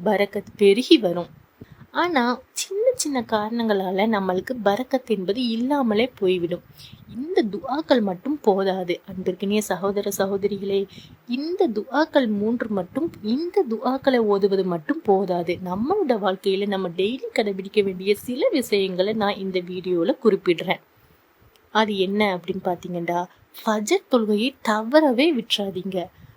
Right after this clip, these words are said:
அப்புறம் டெய்லி இஸ்திக்ஃபார் நூறு முறை ஓதுங்க. "அஸ்தக்ஃபிருல்லாஹ், அஸ்தக்ஃபிருல்லாஹ்" என்ற சிறிய இஸ்திக்ஃபாரை நூறு முறை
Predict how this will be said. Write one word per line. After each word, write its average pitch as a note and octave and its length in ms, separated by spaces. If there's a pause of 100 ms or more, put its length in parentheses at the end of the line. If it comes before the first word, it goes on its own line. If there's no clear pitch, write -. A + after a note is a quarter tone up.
(100)
அப்புறம் G3 500 (540)
டெய்லி D4 500
இஸ்திக்ஃபார் G#3+ 800 (180)
நூறு D#4 380
முறை A#3+ 240
ஓதுங்க. F#3+ 500
"அஸ்தக்ஃபிருல்லாஹ், G3+ 1040
அஸ்தக்ஃபிருல்லாஹ்" G#3+ 960
என்ற G3 240 (380)
சிறிய F#4+ 520
இஸ்திக்ஃபாரை G3+ 760
நூறு C#4+ 440
முறை A3 220